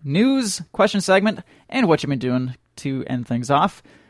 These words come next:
And as always, Final Fantasy Union is part of the podcast series called Final Fantasy and Kingdom Hearts Union, and it's presented by the Gaming Union Network, and it comes out on the iTunes Store,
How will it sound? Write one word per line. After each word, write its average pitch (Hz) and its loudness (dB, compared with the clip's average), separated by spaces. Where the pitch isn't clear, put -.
And 143 -2
as 151 0
always, 156 2
Final 151 0
Fantasy 151 -4
Union 151 -2
is 139 -6
part - -8
of 147 -8
the 139 -6
podcast 190 0
series 208 0
called 127 -2
Final 131 -4
Fantasy 139 -4
and 170 -4
Kingdom 160 -4
Hearts 151 0
Union, 156 -2
and 196 2
it's 175 -2
presented 160 -2
by 165 2
the 151 -4
Gaming 143 -2
Union 135 -4
Network, 175 0
and 151 -4
it - -8
comes 147 -2
out 208 4
on 170 0
the 131 -4
iTunes 135 0
Store, 165 0